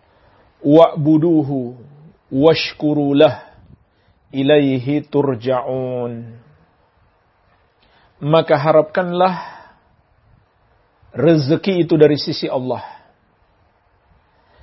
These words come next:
dan beribadahlah hanya kepadanya, dan bersyukurlah hanya untuknya.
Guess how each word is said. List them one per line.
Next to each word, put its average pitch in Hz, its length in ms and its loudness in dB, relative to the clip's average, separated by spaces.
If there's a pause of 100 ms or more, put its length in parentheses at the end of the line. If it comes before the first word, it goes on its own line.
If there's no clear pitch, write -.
(200)
dan 165 320 2
beribadahlah 170 1120 0
hanya 190 240 -6
kepadanya, 131 560 -8 (1400)
dan 139 400 0
bersyukurlah 139 640 -2
hanya 135 320 -6
untuknya. 127 800 -8